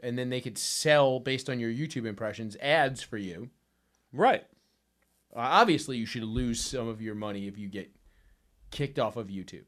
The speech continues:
Speaker 1: Gas Digital should give me less money if I get kicked off of YouTube.
Speaker 2: Right, but the issue is, uh, it is a, like, he's been kicked off of YouTube so many times.
Speaker 1: Yeah, well, so it's probably not a good deal for him.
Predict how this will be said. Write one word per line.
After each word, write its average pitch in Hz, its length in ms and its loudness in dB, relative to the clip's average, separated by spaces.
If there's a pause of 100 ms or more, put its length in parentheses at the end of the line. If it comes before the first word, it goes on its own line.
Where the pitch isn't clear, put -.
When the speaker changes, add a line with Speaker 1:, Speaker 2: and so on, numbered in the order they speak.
(260)
Speaker 1:
Gas 208 280 8
Digital 196 400 4
should 151 240 0
give 175 180 8
me 220 200 6
less 117 280 -4
money 107 240 -6
if 98 100 -8
I 110 100 -4
get 101 160 -10
kicked 101 240 -12
off 92 140 -8
of 90 120 -16
YouTube. 85 300 -16 (200)
Speaker 2:
Right, 131 340 8
but 123 160 -2
the 135 180 8
issue 131 340 6
is, 87 340 -4 (380)
uh, 117 580 10 (100)
it 147 220 4
is 131 300 4
a, 127 760 8 (1600)
like, 139 220 6
he's 175 280 4
been 147 340 8
kicked 147 280 6
off 120 220 8
of 117 60 -4
YouTube 113 500 0
so 131 220 4
many 101 200 0
times. - 480 -4 (880)
Speaker 1:
Yeah, 247 120 0 (100)
well, 127 280 -2
so - 140 -2
it's 147 80 -4
probably 160 240 4
not 156 100 2
a 151 40 0
good 143 180 0
deal 190 180 2
for 98 160 -10
him. - 100 -18